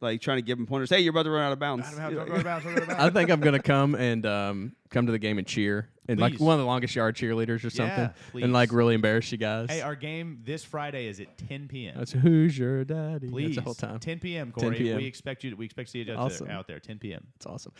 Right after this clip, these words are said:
Speaker 3: We m-,
Speaker 2: Um,
Speaker 3: <laughs> we'll have to fly in some fans. Maybe we can bring the homeschool kids.
Speaker 2: Honestly, that'd be
Speaker 3: Bring the new church bus.
Speaker 2: No desire to let that happen.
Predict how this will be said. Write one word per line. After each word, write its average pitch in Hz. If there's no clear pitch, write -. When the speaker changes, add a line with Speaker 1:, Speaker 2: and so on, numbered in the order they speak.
Speaker 3:
We 139
m-, -
Speaker 2:
Um, 113
Speaker 3:
<laughs> -
we'll 190
have 170
to 147
fly 120
in 117
some 113
fans. 110
Maybe 220
we 262
can 226
bring 208
the 170
homeschool 175
kids. 95
Speaker 2:
Honestly, 180
that'd 185
be 104
Speaker 3:
Bring 160
the 160
new 156
church 151
bus. 139
Speaker 2:
No 120
desire 87
to 82
let 85
that 80
happen. 78